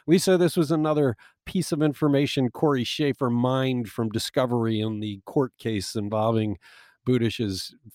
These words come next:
former jail director, Ken Mills. But I was, <laughs> to talk about big names, this is like the who's who of Cleveland.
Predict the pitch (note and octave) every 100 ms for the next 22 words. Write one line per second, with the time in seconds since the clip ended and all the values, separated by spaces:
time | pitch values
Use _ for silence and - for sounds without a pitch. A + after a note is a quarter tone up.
0 | _ C3+ B2 A#2 G#2 F#2+ F2 A2+ A2+ G2+
1 | G2 F#2+ F#2+ - F#2+ F#2+ F2 E2 - A#2+
2 | A2+ A2 A#2 G#2 E2+ D#2 - G#2 - _
3 | D3 F#3 B2+ G#2 - - _ _ B4+ A4
4 | _ B3 - G3 A3 - G#3 - - A#3
5 | - F3 D#3 B2 A2+ E3 D3 D3 D3+ C3
6 | A#2 C#4+ D4+ D#3 - C#3+ D3 F#3 - F3+
7 | D3 G#2+ - D3 A#2+ G2 D#2